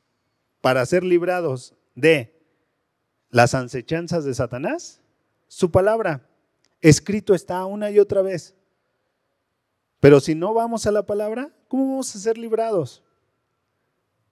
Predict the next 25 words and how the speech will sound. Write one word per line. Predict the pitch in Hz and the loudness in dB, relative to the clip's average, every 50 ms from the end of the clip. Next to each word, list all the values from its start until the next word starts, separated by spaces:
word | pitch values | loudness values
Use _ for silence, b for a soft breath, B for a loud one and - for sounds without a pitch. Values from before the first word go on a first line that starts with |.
| _ _ _ _ _ _ _ _ - | _ _ _ _ _ _ _ _ 6
Le | 139 156 | 8 8
decimos | 156 151 139 - 196 196 202 185 - | 8 8 4 0 -4 -4 -4 -2 0
a | 165 | 2
Dios, | 165 165 185 170 | 2 2 2 0
"Señor, | - 190 190 190 202 220 226 226 220 214 202 196 | -2 -10 -10 -8 -8 -10 -10 -10 -10 -10 -10 -10
líbrame | 202 220 220 220 226 214 208 196 196 190 | -8 -8 -6 -6 -6 -6 -8 -10 -10 -8
de | 190 190 | -4 -4
la | 180 180 185 | -4 -2 -2
obra | 196 202 214 214 208 | -2 -2 -2 -2 -2
de | 196 175 | -2 -4
Satanás | - 180 170 - 170 170 190 190 180 - | -4 -6 -6 -8 -8 -12 -12 -12 -12 -12
en | 196 190 175 | -14 -10 -8
mi | 170 165 | -6 -6
vida", | 175 190 190 185 165 143 127 - _ _ _ _ _ _ _ _ _ _ _ _ | -6 -4 -6 -6 -6 -6 -10 -14 _ _ _ _ _ _ _ _ _ _ _ _
pero | - 120 120 123 | -2 -2 -2 -2
no | 131 143 156 | -2 -2 -2
vas | 151 143 | -2 -4
a | 147 131 | -6 -8
la | 113 113 | -6 -4
Biblia. | 135 151 160 143 120 107 107 _ _ _ _ _ _ _ _ _ _ _ _ b b b b b b | -2 -2 -2 -2 -4 -8 -12 _ _ _ _ _ _ _ _ _ _ _ _ b b b b b b
"Señor, | - - 180 175 190 208 220 220 226 214 202 | 0 0 0 2 0 -2 -6 -8 -10 -12 -12
líbrame | 208 214 220 220 226 226 214 202 190 | -10 -6 -4 -4 -4 -4 -4 0 2
de | 180 180 | 2 2
mi | 175 170 165 | 0 -2 -6
carne", | - 185 185 202 202 196 190 175 151 135 - | -4 -4 -4 -4 -4 -6 -6 -8 -8 -8 -10